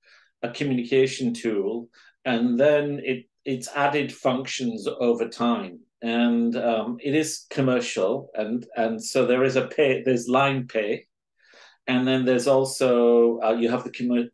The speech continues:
you have the communications tool, but then you also have a kind of a guide, a guide to wherever you are, what's available, and so on. Um, now,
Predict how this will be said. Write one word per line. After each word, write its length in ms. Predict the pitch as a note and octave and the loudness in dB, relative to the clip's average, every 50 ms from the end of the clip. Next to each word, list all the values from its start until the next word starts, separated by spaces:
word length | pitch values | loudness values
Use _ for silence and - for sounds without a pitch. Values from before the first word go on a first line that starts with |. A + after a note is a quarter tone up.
| _ | _
you 200 | - C#3 C3 B2+ | -4 0 0 0
have 180 | A#2+ B2+ B2 A#2 | 0 0 -4 -4
the 80 | A#2+ | -6
communications 800 | A#2+ - C3+ C3 A#2+ A#2 A#2 - D#3 D#3+ D3+ - D3+ B2+ - - | -6 -4 -2 0 0 0 2 2 2 2 2 0 -6 -6 -8 -8
tool, 460 | - - B2+ A2+ G#2+ G#2+ G#2+ A2+ A2+ - _ _ - _ - | -6 -2 0 0 0 0 -2 -4 -8 -10 _ _ -12 _ 0
but 120 | C3+ B2+ | 0 2
then 160 | B2 C#3 C#3 | 2 2 0
you 180 | D3+ C#3+ C#3 C#3 | 0 0 4 4
also 360 | C3+ C#3 C3+ - - C3+ B2 | 4 4 4 2 0 0 -2
have 440 | - - - B2 A#2 A#2 A2+ A2+ A#2+ | -2 -2 -2 2 2 2 2 2 0
a 100 | A#2 A#2 | -4 -4
kind 480 | - - - B2+ C3 C3+ C#3 C#3 C3 B2+ | -4 -10 -6 -4 -4 -4 -2 -2 0 2
of 280 | A#2+ A2+ A2 A2 G#2+ A2 | 4 4 4 2 2 0
a 280 | G#2+ G#2 G#2 G2+ G#2+ - - _ _ _ - B2 | 2 2 2 0 0 -2 -8 _ _ _ -8 -2
guide, 480 | B2 A#2 A2 G#2+ G2+ G2+ G2 G2 G2 - - _ _ _ _ _ _ _ _ - | 0 2 2 2 0 0 -2 -4 -8 -12 -16 _ _ _ _ _ _ _ _ -4
a 80 | A#2 A2+ | -4 0
guide 420 | A2+ B2+ B2 A#2+ A#2+ A#2 A#2 - | 2 2 4 4 4 2 2 -2
to 240 | - - A#2 G#2+ G2+ | -6 -6 -4 -4 -4
wherever 440 | G2+ G2+ A#2 A#2 A#2 A#2 A2+ A2+ A#2+ | 0 2 4 6 6 6 4 4 2
you 260 | A#2 G#2+ G#2 G#2 G#2 G#2 | -2 -2 -2 -2 -2 -2
are, 380 | G#2 G#2 G2+ F#2+ F#2+ G#2+ G2 G#2 | 0 2 2 2 0 -2 0 -2
what's 220 | A2 - - - | -2 -2 -2 -4
available, 640 | B2 A2 G#2 A2+ A2+ A#2 A2+ A2+ G2 G#2 G2 F#2+ G2 | -4 0 2 4 4 4 2 0 -2 -2 -4 -4 -4
and 100 | F#2+ F#2+ | -6 -6
so 260 | - - A#2+ A#2+ A#2 | -4 0 2 2 2
on. 220 | F#2+ G2 G2 G2 - _ - - - - - _ _ - | 2 0 -6 -10 -16 _ -20 -20 -20 -20 -20 _ _ -6
Um, 360 | A#2+ A2+ A2 A2 A#2 A#2+ A#2+ | -4 -2 -2 -2 -4 -6 -2
now, 380 | C3 C3+ C#3 C#3 C#3 C3+ - | 0 0 2 2 0 0 -2